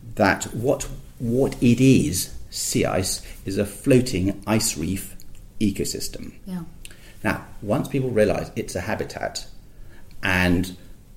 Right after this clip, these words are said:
Speaker 1: therefore animals must be dependent upon it, you can start to, it's fairly obvious, a, a contraction of a habitat, well, the animals, the wildlife, and the plants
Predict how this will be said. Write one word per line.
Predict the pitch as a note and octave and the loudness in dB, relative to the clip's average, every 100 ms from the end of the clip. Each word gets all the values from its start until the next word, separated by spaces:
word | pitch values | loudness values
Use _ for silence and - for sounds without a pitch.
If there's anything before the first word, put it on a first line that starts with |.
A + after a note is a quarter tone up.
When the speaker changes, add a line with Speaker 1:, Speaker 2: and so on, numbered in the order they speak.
| - - | -16 -12
Speaker 1:
therefore | - G2+ G#2 G2+ F#2+ E2+ | 2 4 6 4 2 2
animals | G2 F#2+ E2+ F2+ | 2 2 0 -2
must | F2+ | -4
be | F2 | -4
dependent | - B2+ G2+ - | 0 2 2 -2
upon | - - | -4 0
it, | G#2+ - - - - - - | 0 -2 -12 -16 -18 -20 -12
you | - G2+ | -2 2
can | G2 F2+ | 4 4
start | - D#3+ - | 4 4 4
to, | F#2+ E2+ - - - | 4 2 2 -6 -6
it's | A2+ | -4
fairly | - B2 F2 F2 - | 0 0 0 0 2
obvious, | A2 - D2 - - - - - - - | 2 4 2 2 -4 -10 -16 -16 -12 -6
a, | G2 | -4
a | G2+ | -2
contraction | - F#2 - E3+ - G2 | -2 0 2 0 0 0
of | |
a | F#2 | 2
habitat, | C3+ G#2 - G2 - - - - | 2 0 2 2 0 -8 -10 2
well, | A2 | 6
the | A#2 | 8
animals, | B2+ A#2+ A#2 C3 | 8 8 6 4
the | - | 2
wildlife, | F2+ B2 B2 - F#2 B2+ - - - - | 4 6 6 4 2 0 -4 -14 -12 -4
and | G#3 | -2
the | |
plants | - B1+ A2 | 0 -2 -4